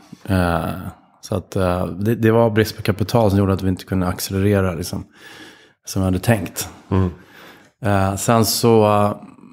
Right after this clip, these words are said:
Speaker 1: eh, fick vi tvåtusensex ett, eh, ett avtal med Samsung som byggde en tre G-mobil med vår teknik. Och fick in lite pengar så vi kunde,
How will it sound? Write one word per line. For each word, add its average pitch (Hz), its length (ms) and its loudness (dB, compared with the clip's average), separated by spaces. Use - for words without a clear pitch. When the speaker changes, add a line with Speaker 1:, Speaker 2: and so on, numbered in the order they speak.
Speaker 1:
eh, 107 280 -10
fick - 400 -4
vi 101 380 0
tvåtusensex 104 880 0
ett, 104 300 -4
eh, 95 160 0
ett - 100 -4
avtal 104 380 2
med 95 120 2
Samsung 107 580 0
som 101 140 -6
byggde 95 300 0
en 92 100 -2
tre 98 320 -2
G-mobil 98 760 -2
med 101 100 -4
vår 98 100 -2
teknik. 95 640 -6
Och - 280 -4
fick - 260 -2
in 104 120 2
lite 98 180 -2
pengar 110 440 2
så 95 120 -8
vi 107 80 -2
kunde, 98 460 0